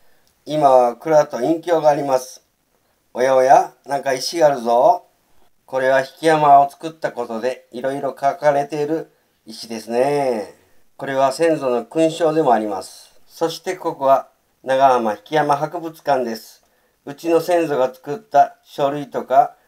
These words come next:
設計図も大事に保管されております。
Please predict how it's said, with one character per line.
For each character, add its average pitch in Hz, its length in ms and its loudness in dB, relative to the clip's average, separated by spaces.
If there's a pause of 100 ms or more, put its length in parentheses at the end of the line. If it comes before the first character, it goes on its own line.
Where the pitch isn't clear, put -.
(320)
設 - 440 -12
計 180 220 0
図 135 160 -8
も 175 300 2
大 147 340 0
事 160 100 -2
に 175 120 2
保 139 160 -4
管 135 200 -2
さ 120 160 2
れ 120 120 -2
て 127 180 -4
お 110 140 -2
り 107 100 -6
ま 107 160 -2
す。 - 400 -20